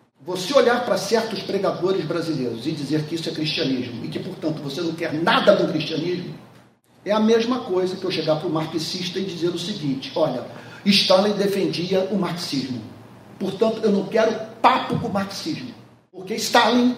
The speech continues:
é a encarnação do marxismo. O Mao Tse Tung é a pura expressão do conteúdo do Capital." Eu posso, com honestidade, fazer declarações como essas? Não posso. É uma iniquidade.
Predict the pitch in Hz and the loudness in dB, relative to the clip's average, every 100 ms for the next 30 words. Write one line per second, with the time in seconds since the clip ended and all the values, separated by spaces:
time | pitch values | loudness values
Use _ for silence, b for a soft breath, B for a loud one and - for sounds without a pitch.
0 | - 226 247 - 208 214 208 - 208 185 | 0 2 2 2 0 2 2 0 -4 -2
1 | 180 175 - 139 104 - - - 196 196 | -4 -4 -4 -6 -6 -12 -16 -4 2 8
2 | 269 294 - - 240 - 240 226 - - | 10 10 8 4 2 4 4 4 0 -8
3 | - - - - - 202 202 - - 427 | -14 -20 -20 -20 -2 2 2 2 4 6
4 | 427 349 285 262 - 226 - - 226 262 | 6 4 2 2 4 4 4 2 2 2
5 | 240 226 220 - 175 196 208 - 202 - | -2 -2 -2 0 0 0 -2 -4 -4 -4
6 | 143 - 196 - 220 - 220 - - - | -4 -4 -4 -2 -2 -2 -4 -6 -8 -16
7 | - - - - 311 285 220 285 - 165 | -20 -20 -20 2 8 8 8 4 0 -4
8 | 151 185 196 170 156 185 175 156 160 151 | -2 -2 -2 -4 -4 -2 -2 -2 -2 -4
9 | - 180 185 165 135 175 - - - - | -4 -4 -4 -4 -6 -6 -10 -16 -20 -18
10 | - 185 - - - - - - - _ | -6 -4 -4 -10 -16 -18 -20 -20 -20 _
11 | 156 139 135 131 196 196 - - - | -14 -8 -4 -4 -4 -6 -8 -14 -20